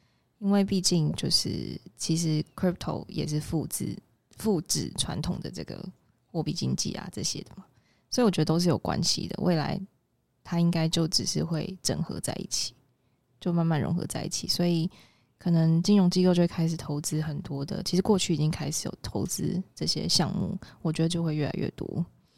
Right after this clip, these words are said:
然后未来市场也是政府的法规，一定也是因应这些看市场的发展来决定的，不会先法规先开始启动的，都是反过来的。我就觉得这三年应该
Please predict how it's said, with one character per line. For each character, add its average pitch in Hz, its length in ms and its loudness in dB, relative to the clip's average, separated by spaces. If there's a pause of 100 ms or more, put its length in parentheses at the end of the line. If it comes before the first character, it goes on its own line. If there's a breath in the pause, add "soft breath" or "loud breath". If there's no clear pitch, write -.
(420 loud breath)
然 160 120 -8
后 170 140 0
未 185 100 4
来 151 180 0
市 165 220 2
场 - 180 0
也 135 120 -2
是 - 280 0 (160)
政 175 280 4
府 - 280 -10 (240)
的 147 80 -6
法 - 300 -6
规， - 260 -6 (180)
一 180 60 -10
定 202 140 4
也 160 80 4
是 170 140 2
因 175 160 8
应 170 100 8
这 170 140 4
些 156 260 0 (580)
看 196 320 6
市 202 200 6
场 170 160 2
的 - 80 -2
发 147 200 -6
展 - 140 -6
来 - 220 -6
决 78 180 -2
定 - 180 -4
的， 170 120 -4
不 165 180 -2
会 196 160 4
先 170 220 4
法 - 120 -2 (120)
规 - 160 -2
先 - 120 -2
开 - 160 -4
始 - 80 -4
启 - 240 0
动 - 180 -4
的， - 120 -8 (400 soft breath)
都 196 80 -4
是 196 80 2
反 - 220 0
过 - 160 0
来 - 140 -8
的。 - 140 -2 (720 soft breath)
我 202 60 -14
就 233 100 2
觉 226 100 4
得 175 80 6
这 202 160 6
三 170 300 4
年 151 180 2
应 165 140 6
该 151 500 -2